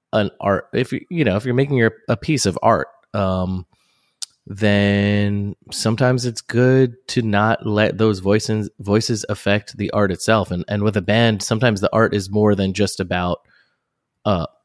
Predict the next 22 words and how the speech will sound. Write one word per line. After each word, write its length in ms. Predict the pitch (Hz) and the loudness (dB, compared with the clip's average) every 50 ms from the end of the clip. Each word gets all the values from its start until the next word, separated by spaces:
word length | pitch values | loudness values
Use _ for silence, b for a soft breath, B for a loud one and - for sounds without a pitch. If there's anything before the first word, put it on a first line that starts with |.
| _ _ _ | _ _ _
the 200 | - 95 107 104 | -8 -2 0 2
actual 320 | 98 98 104 - - 107 92 | 2 2 0 -2 -2 -4 -2
songs 420 | - - 120 131 113 92 90 - | 0 0 2 2 2 0 -2 -6
too. 320 | - - 135 175 160 95 87 | -4 -2 0 0 2 0 0
You 100 | 87 92 | -2 -2
know 160 | 92 92 95 101 | 0 0 0 0
what 100 | 101 101 | 0 0
I 40 | |
mean? 240 | 101 104 107 107 104 | 0 0 0 0 0
Like, 160 | 98 95 90 | -2 -2 -2
a, 240 | - - - - 85 - - | -2 -4 -4 -4 -6 -4 -4
a 60 | 101 | -4
band 380 | 87 95 95 101 104 107 104 104 | -2 0 2 2 2 2 2 2
is 200 | 101 92 - 98 | 0 0 0 0
a, 240 | 92 90 87 87 - - | 0 2 0 0 -2 -2
an 120 | 98 92 | -2 -2
all-encompassing 720 | 82 85 104 104 101 95 - - 110 123 123 - - 90 90 | 0 2 2 2 2 0 0 -2 -2 -2 -2 -2 -2 -4 -4
piece 220 | - - 92 - - | -4 -6 -8 -6 -8
of 120 | 82 - | -6 -6
art. 240 | - 85 82 82 - - | -4 -4 -4 -4 -6 -6
And, 320 | - 95 92 90 90 90 87 | -8 -6 -6 -4 -4 -4 -4
um, 380 | 87 87 87 87 85 87 85 | -4 -4 -4 -4 -4 -6 -8